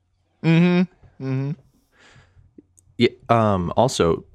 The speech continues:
Speaker 2: uh, before we actually get into, like, the meat of, like, the story, I wanted to say too that I found it really, uh, interesting that X Y Z Films produced this. They also, um, or distributed it, either, either one. Um,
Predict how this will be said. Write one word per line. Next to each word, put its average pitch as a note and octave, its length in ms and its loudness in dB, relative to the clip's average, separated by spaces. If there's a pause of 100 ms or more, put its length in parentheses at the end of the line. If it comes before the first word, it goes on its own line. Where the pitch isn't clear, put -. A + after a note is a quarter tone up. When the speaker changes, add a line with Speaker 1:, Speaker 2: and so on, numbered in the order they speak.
Speaker 2:
uh, E2 240 0
before F2 300 0
we F#2+ 120 4
actually F2 300 -2
get E2 180 0
into, D#2+ 220 -4
like, D2+ 300 -4
the E2+ 80 0
meat D#2+ 360 0
of, D#2+ 120 -4
like, D2 180 -2
the E2 80 -4
story, D#2+ 460 0
I - 60 -4
wanted E2+ 300 -2
to E2 60 -4
say E2+ 220 2
too E2+ 280 0
that D#2+ 120 2
I D#2 80 0
found E2 280 0
it D#2 120 0
really, E2 360 2
uh, D2+ 260 0
interesting D#2+ 600 -2
that D#2 160 -4
X - 200 -6
Y D#2+ 160 0
Z E2 260 2
Films E2 440 0
produced F2+ 400 0
this. F#2+ 220 0
They D#2 120 2
also, D#2 520 0 (520)
um, D2+ 260 -2
or F#2 140 2
distributed D#2+ 600 0
it, D#2+ 240 0
either, D#2+ 420 0
either E2+ 260 0
one. E2 360 0
Um, D#2+ 440 -2